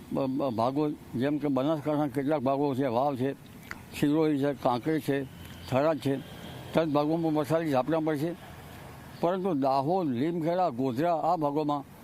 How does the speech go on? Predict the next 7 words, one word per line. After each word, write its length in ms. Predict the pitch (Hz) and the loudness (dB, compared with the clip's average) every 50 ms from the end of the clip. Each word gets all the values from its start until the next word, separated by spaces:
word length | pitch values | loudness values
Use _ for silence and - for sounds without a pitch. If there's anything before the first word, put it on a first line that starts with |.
| - - - | -16 -6 -4
અતિ 200 | 151 147 175 185 | -2 0 0 0
ભારે 220 | 156 147 151 151 | 2 2 2 2
વરસાદ 360 | 147 143 143 135 - 156 143 | 2 0 0 2 2 0 0
થવાની 340 | 123 139 139 139 139 139 135 | 2 2 2 2 2 0 0
શક્યતા 460 | 120 131 117 117 131 117 117 127 131 - - - - - - - - - | -2 -4 -2 -2 0 0 2 0 0 -2 -8 -16 -18 -18 -18 -10 -4 0
રહેશે. 400 | 135 160 190 160 127 139 110 98 - - - | 2 2 2 2 2 0 -2 -2 -4 -6 -2
તા-, 180 | - 147 139 | -2 -2 -2